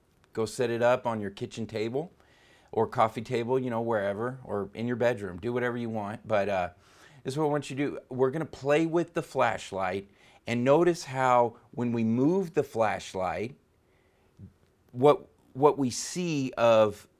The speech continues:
the cup changes, the shadows in the cup changes. And so if you pull it down real low, look how that is. If you put it right on top, shining down on top of the cup, take a look how that is.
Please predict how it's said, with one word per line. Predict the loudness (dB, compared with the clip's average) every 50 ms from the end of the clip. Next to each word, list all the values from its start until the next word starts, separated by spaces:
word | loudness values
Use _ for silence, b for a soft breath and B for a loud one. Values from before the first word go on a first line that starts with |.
| -18 -6
the | 0 0 0 0
cup | 0 -2 -2 0 2 0 0 -2 -6
changes, | -6 -2 -2 -2 -2 -4 -6 -10 -10
the | -10 -10
shadows | -8 -8 -6 -2 0 2 4 4 4 4 4 2 0 -4 -6 -8
in | -8 -6 -6 -6
the | -8
cup | -8 -6 -4 -4 -4 -4 -6
changes. | -10 -8 -6 -4 -4 -4 -6 -8 -12 -18 -20 -20 b b b b b b b
And | -10 -8 -8 -6 -4
so | 0 2 2 2
if | 0 -2
you | -6 -8
pull | -4 0 0 2 2
it | 0
down | -2 -4 -4 -4 -2
real | -2 -2 -2 -2
low, | 2 2 4 4 4 4 2 0 -6 _ _ _ -6
look | -4 -4 -2 -2
how | -2 -4 -4 -2
that | -2 -2 -2 -2 -4 -2
is. | -2 0 0 0 0 -4 -6 -12 -20 _ b b b b b b b b
If | -10 -8 -6
you | -6 -6
put | -2 0 2 4 4
it | 2 0 -2 -10
right | -8 -4 -2 0 0 0 0 -2
on | -4 -6 -6
top, | -8 -6 -2 2 2 2 2 0 -2 _ -12
shining | -8 -6 -2 0 2 2 2 2 0 -2 -2
down | -2 -2 -2 -2 -2 -2
on | -2 -2 -2
top | -2 -4 -4 -4 -4
of | -6
the | -8
cup, | -6 -4 -2 -2 -2 -4 -6
take | -10 -12 -8 -6
a | -4
look | -6 -6 -6
how | -8 -10 -8
that | -6 -4 -4 -2 -2
is. | -2 -4 -6 -8